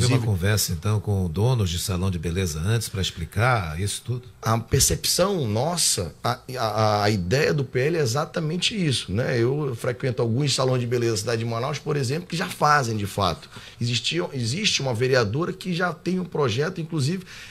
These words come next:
Speaker 1: de captação desse, dessas perucas, desse cabelo, e faz a doação na casa. Então, a intenção nossa da criação do P L dois meia cinco é exatamente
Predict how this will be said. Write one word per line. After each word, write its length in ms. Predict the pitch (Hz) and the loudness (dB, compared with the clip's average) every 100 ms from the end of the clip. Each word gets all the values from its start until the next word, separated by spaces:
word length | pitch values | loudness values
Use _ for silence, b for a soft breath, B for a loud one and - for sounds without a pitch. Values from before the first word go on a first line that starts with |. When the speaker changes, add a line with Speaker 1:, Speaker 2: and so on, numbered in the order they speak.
| B B | B B
Speaker 1:
de 100 | 131 | -2
captação 880 | 165 165 - 185 160 - 175 180 113 B B B | 2 0 2 4 4 4 6 4 2 B B B
desse, 440 | 95 131 151 - | 0 2 4 6
dessas 280 | 143 123 123 | 6 6 4
perucas, 380 | - 120 143 151 | 2 2 2 2
desse 200 | 143 - | 2 2
cabelo, 580 | 151 127 107 131 170 180 B B | 4 2 4 4 2 -2 B B
e 80 | 160 | -4
faz 340 | 151 160 165 | 0 2 4
a 60 | 151 | 2
doação 420 | 143 143 - 139 | 2 2 4 4
na 140 | 139 143 | 4 4
casa. 480 | - 104 90 76 | 6 8 6 2
Então, 380 | 92 - 180 180 | -6 -2 0 0
a 40 | 170 | -2
intenção 480 | 170 156 - 127 | 0 -2 0 0
nossa 460 | 143 117 120 - - - | 2 2 0 -4 -14 -8
da 120 | 107 95 | -4 -2
criação 500 | 104 104 87 95 92 | 0 0 0 -2 -2
do 80 | |
P 140 | 80 95 | 0 0
L 80 | 92 | 0
dois 160 | 95 | 0
meia 180 | 98 101 | 0 -2
cinco 240 | - 110 | -4 -4
é 40 | 113 | -2
exatamente 580 | 117 123 117 107 117 | -2 -2 -2 -2 -2